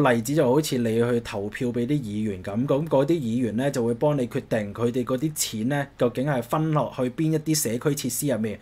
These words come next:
可能如果你係鍾意體育嘅，或者你係既得利益者，咁你就自然會投相關嘅一個議員啦，係嘛？咁依家呢個情況都係一樣。咁而且呢，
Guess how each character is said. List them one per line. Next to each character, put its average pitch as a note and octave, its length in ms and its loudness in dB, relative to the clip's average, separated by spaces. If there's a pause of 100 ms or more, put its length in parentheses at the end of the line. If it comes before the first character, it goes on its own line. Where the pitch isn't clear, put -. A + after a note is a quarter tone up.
可 F3+ 180 8
能 C#3 160 2
如 C3 60 4
果 E3 80 8
你 F#3+ 80 6
係 D3+ 220 6
鍾 F3 180 0
意 D3+ 100 2
體 B2 200 0
育 E3 160 8
嘅， C3 260 4 (380)
或 D3+ 100 6
者 E3+ 140 4
你 F3+ 80 6
係 D3 100 4
既 D3 180 0
得 E3 100 4
利 C3+ 180 0
益 D3+ 120 4
者， B2 220 2 (140)
咁 G#3+ 80 8
你 A3 140 12
就 D#3 180 6
自 D3+ 140 4
然 B2+ 120 4
會 C3 120 2
投 A#2 220 -2
相 D3+ 260 2
關 D3+ 260 4
嘅 C#3 120 0
一 C3+ 120 2
個 C3 120 -4 (140)
議 A2 220 -2
員 F#2+ 160 -4
啦， A2+ 180 -4
係 A2+ 60 -8
嘛？ F#2 180 -10
咁 C3 200 0
依 E3+ 180 -4
家 E3 140 4
呢 D#3+ 100 2
個 D3 100 2
情 G#2+ 220 -4
況 A#2 180 -2
都 B2+ 80 0
係 B2 200 2
一 - 20 -6 (100)
樣。 F#2+ 100 -4
咁 A#3 260 8
而 D#3+ 40 0
且 E3+ 220 6
呢， A3 100 10